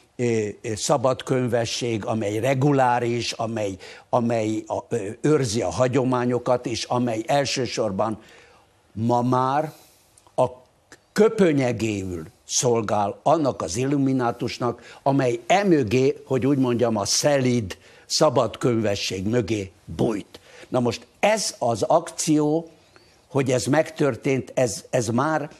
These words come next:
ezer, eh, hétszáznyolcvankettőben Wilhelmsbadba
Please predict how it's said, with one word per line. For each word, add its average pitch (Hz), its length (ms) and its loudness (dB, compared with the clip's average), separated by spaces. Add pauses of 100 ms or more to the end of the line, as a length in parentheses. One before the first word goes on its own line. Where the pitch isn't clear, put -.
(400)
ezer, 143 600 2 (360)
eh, 113 320 0 (960)
hétszáznyolcvankettőben 131 2250 0
Wilhelmsbadba 120 1160 0